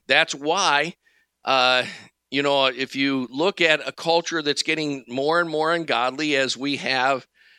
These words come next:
probably started shortly after the Great Awakening around seventeen seventy, and it's continued to, uh, our culture has gradually got more ungodly since then. There's been, uh, you know, there's been changes in the rate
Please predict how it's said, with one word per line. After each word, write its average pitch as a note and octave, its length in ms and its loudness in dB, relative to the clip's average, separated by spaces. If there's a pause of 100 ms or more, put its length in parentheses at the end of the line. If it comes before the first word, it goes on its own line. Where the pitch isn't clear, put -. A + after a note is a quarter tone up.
(280)
probably A#3+ 320 2
started G3+ 680 2
shortly G3 480 2
after F#3 240 0
the D#3+ 80 0
Great E3 300 2
Awakening E3 640 0
around C#3+ 360 2
seventeen D#3 540 -2
seventy, E3 680 0 (400)
and B2+ 100 -4
it's C3 140 0
continued D#3+ 560 0
to, C#3 240 -2 (140)
uh, C3 120 -2 (140)
our B2+ 460 0
culture D#3 360 -2
has C#3 140 -2
gradually D3+ 480 0
got D3+ 260 0
more D3+ 220 0
ungodly C#3 540 -2
since E3+ 400 0
then. B2 400 -2 (640)
There's C3 260 2
been, D3+ 340 0
uh, C#3 300 2 (1900)
you D3+ 140 0
know, D#3+ 100 4
there's C#3+ 200 0
been D3 180 0
changes F3 560 2
in D3+ 180 -2
the C#3+ 80 4
rate C#3 420 2